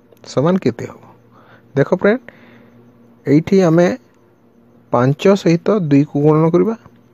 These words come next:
ପାଞ୍ଚ ଗୁଣନ ଦୁଇ ସମାନ କେତେ ହେବ? ଦଶକୁ ଆମେ ଏଇଠି ଲେଖିବା। ତାପରେ ଏ ଗୁଣନ ଏ ଗୁଣନ ଏ ଅଛି। ତ ଆମେ ଏକୁ ଆମେ ଏଇଠି ଲେଖିବା।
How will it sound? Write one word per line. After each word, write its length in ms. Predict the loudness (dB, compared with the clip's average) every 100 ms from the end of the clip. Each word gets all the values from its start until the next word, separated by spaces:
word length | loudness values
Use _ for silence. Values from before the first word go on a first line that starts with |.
| _ _ _ _ _ _ _ _ _ _ -2
ପାଞ୍ଚ 260 | -2 0 2
ଗୁଣନ 300 | 2 2 2
ଦୁଇ 120 | 0
ସମାନ 200 | 0 -2
କେତେ 180 | -2 -2
ହେବ? 240 | -4 -8 -20 _ -20 -20 _ _ -4
ଦଶକୁ 400 | -4 -4 -4 -2
ଆମେ 200 | -4 -6 -14 _ -6
ଏଇଠି 260 | -6 -4
ଲେଖିବା। 340 | -4 -2 -4 -6 _ -20 -10 -4
ତାପରେ 240 | 0 -2 -4 -4
ଏ 200 | 4 4
ଗୁଣନ 480 | 4 2 0 0 -2 -4 -2
ଏ 200 | 2 2
ଗୁଣନ 460 | 0 -4 -4 -4 -6 _ -2
ଏ 60 | -2
ଅଛି। 280 | -4 -12 -20 _ _ -20 _ _ _ -6
ତ 60 | -2
ଆମେ 280 | -2 -4 0
ଏକୁ 320 | 0 0 -2
ଆମେ 240 | -2 -2 -6 -12 -8
ଏଇଠି 280 | -4 -4 -4
ଲେଖିବା। 360 | -6 -4 -4